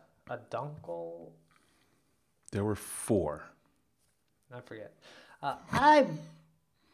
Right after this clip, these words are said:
Speaker 1: really just like the base one.
Speaker 2: Oh, Lapwing was the Scotch ale.
Speaker 1: Scotch ale. I knew
Speaker 2: All right.
Speaker 1: something.
Speaker 2: Okay. So, yeah, man, we picked, so we will, or we won't remember shit at this point.
Speaker 1: Right.
Speaker 2: Oh, so Celestial,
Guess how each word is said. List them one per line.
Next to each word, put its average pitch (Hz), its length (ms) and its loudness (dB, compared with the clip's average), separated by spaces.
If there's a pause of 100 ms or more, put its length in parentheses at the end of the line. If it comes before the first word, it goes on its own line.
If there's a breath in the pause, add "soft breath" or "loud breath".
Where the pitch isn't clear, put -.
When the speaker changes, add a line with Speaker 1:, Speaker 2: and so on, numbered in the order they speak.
Speaker 1:
really 165 300 6
just 147 180 4
like 135 220 4
the 117 80 -8 (340)
base 127 520 -4
one. 151 540 2
Speaker 2:
Oh, 120 100 6
Lapwing 92 800 2
was 80 140 -8
the 82 80 -6
Scotch 87 440 -2
ale. 76 60 -10 (160)
Speaker 1:
Scotch 139 680 0
ale. 104 60 -12 (120)
I - 180 -18
knew - 60 -4
Speaker 2:
All 92 80 -2
right. 82 100 -6
Speaker 1:
something. - 380 -6
Speaker 2:
Okay. 87 220 -4 (220)
So, 87 300 -2 (340 loud breath)
yeah, 143 160 8
man, 110 280 4
we 107 80 0
picked, 131 300 2
so 104 240 2
we 107 140 2
will, 101 300 0
or 98 100 2
we 104 160 2
won't 113 280 0
remember 104 540 0 (140)
shit - 380 -2
at - 120 -8
this 98 160 -2
point. 127 100 -6
Speaker 1:
Right. 131 280 4 (300 loud breath)
Speaker 2:
Oh, 104 100 6
so 110 260 6
Celestial, 147 680 4